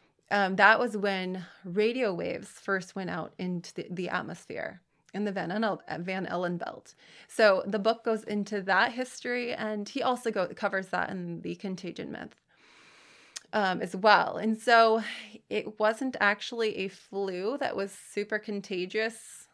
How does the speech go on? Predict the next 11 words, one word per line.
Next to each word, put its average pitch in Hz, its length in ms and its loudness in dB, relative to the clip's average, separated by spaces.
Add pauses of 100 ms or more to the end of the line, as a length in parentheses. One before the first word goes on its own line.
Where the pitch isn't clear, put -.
(140)
that 190 280 -4 (100)
crossed - 720 0
the 196 80 -6
globe 190 560 0 (160)
very 202 240 -2
quickly. 233 500 -6 (560)
It 226 140 2
was 214 140 2
actually 208 500 4
the 202 140 0
radiation 190 880 -4